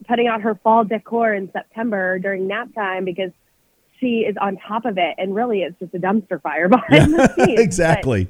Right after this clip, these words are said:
Speaker 1: But it's okay.
Speaker 2: <laughs> It's,
Speaker 1: And
Speaker 2: it's
Speaker 1: you know
Speaker 2: amazing
Speaker 1: what?
Speaker 2: what
Speaker 1: If that's
Speaker 2: happens
Speaker 1: makes
Speaker 2: when you're
Speaker 1: mom
Speaker 2: in front of
Speaker 1: happy.
Speaker 2: Yeah, everything can look better if you put yourself in front of a green screen.
Speaker 1: Absolutely. That's the thing I think we have to just remember is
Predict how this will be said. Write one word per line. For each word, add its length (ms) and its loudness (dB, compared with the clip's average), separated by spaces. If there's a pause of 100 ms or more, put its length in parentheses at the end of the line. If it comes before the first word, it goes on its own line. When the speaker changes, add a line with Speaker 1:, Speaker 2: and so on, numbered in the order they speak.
(280)
Speaker 1:
But 80 -10
it's 160 0
okay. 760 0
Speaker 2:
<laughs> 280 0
It's, 180 -12
Speaker 1:
And 380 0
Speaker 2:
it's 180 4
Speaker 1:
you 80 6
know 60 8
Speaker 2:
amazing 240 8
Speaker 1:
what? 100 6
Speaker 2:
what 0 -
Speaker 1:
If 60 6
that's 100 4
Speaker 2:
happens 140 6
Speaker 1:
makes 100 2
Speaker 2:
when 140 6
you're 100 6
Speaker 1:
mom 40 6
Speaker 2:
in 60 4
front 200 0
of 40 -6
Speaker 1:
happy. 320 -2 (380)
Speaker 2:
Yeah, 220 6
everything 420 6
can 160 8
look 160 6
better 280 6
if 100 0
you 60 -2
put 200 8
yourself 300 0
in 80 4
front 180 4
of 60 4
a 60 0
green 260 6
screen. 440 2 (600)
Speaker 1:
Absolutely. 800 -2
That's 300 -8
the 100 -2
thing 240 -2
I 100 -2
think 280 -6 (360)
we 120 4
have 200 -4
to 100 -2
just 260 -8
remember 580 -2
is 200 -4